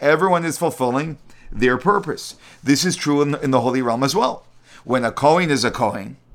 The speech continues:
and does what a Kohen should do, and a Levi is a Levi, does what a Levi should do, and an Israelite is an Israelite and does what an Israelite should do, then we have conformity. Everyone's,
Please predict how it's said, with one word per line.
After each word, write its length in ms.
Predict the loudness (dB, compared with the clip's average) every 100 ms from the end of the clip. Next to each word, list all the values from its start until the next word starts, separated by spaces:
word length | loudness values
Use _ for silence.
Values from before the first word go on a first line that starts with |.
| -18 -8
and 140 | -2
does 180 | 0 2
what 100 | 0
a 40 |
Kohen 260 | 0 -2 -4
should 160 | -6
do, 180 | -6 -8 -12 -20 -20 -20 -4
and 140 | 2
a 80 | 4
Levi 460 | 6 4 4 4 4
is 100 | 4
a 60 |
Levi, 260 | 4 4 4
does 140 | 4
what 100 | 2
a 40 | 2
Levi 260 | 2 2
should 220 | 0 -2 -2
do, 200 | -2 -2
and 140 | 0
an 60 | 2
Israelite 260 | 2 2
is 80 | 0
an 60 | 0
Israelite 180 | 0
and 80 | 2
does 100 | 0
what 120 | 0
an 60 | -2
Israelite 360 | -2 0 -2 -2
should 100 | -2
do, 240 | -2 -4 -16 _ _ _ -6
then 220 | 0 2
we 140 | 4
have 420 | 4 6 4 2 -10 _ _ _ _ _ _ -6
conformity. 760 | 0 0 4 4 4 2 0
Everyone's, 460 | 0 0 0 -2